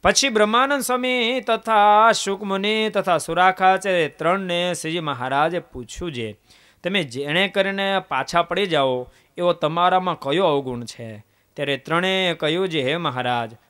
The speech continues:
માનરૂપી દોષ છે, માટે કોઈક બરોબરિયા સંત અપમાન કરે તો કાંઈક મૂંઝવણ થાય."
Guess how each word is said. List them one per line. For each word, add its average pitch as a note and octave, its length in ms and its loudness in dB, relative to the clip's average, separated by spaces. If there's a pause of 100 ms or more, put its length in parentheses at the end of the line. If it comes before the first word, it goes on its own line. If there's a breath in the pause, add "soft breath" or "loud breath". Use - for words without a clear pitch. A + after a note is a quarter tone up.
માનરૂપી D#3 600 -2
દોષ D3 280 0
છે, - 460 -8 (440 soft breath)
માટે D3+ 280 -2
કોઈક F#3 560 0
બરોબરિયા E3+ 640 0
સંત E3 340 -6
અપમાન E3 640 -6
કરે E3 560 0 (420 soft breath)
તો D#3 120 0
કાંઈક D#3+ 440 -2
મૂંઝવણ C#3 480 -6
થાય." B2+ 400 -2